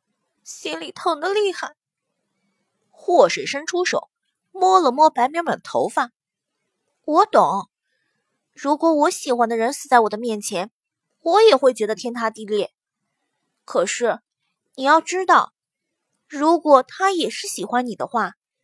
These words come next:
肯定不希望在他死后你因为这件事难过伤心。喜欢一个人是希望这个人会幸福，而不是希望这个人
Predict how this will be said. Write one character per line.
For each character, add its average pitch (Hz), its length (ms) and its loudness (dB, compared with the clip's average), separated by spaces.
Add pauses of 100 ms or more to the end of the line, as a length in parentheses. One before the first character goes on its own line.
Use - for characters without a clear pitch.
(240)
肯 254 260 -6
定 415 220 -4
不 359 120 -2
希 269 220 -4
望 262 240 2 (180)
在 392 200 0
他 403 180 2
死 - 240 -8
后 294 320 0 (220)
你 240 160 -8
因 320 120 -6
为 381 160 -2
这 403 160 -2
件 277 160 -2
事 294 140 -8
难 262 240 -4
过 320 100 0
伤 330 240 -2
心。 349 280 -10 (840)
喜 - 300 -10
欢 339 320 -2
一 294 80 -8
个 262 140 -2
人 240 180 -2
是 339 120 -8
希 370 200 -8
望 339 180 -4
这 359 140 -2
个 277 100 0
人 247 140 2
会 349 160 -2
幸 370 360 -6
福， - 280 -10 (680)
而 339 180 4
不 370 180 -8
是 381 160 -4
希 359 180 -6
望 359 160 0
这 359 160 -2
个 311 120 -2
人 277 180 -2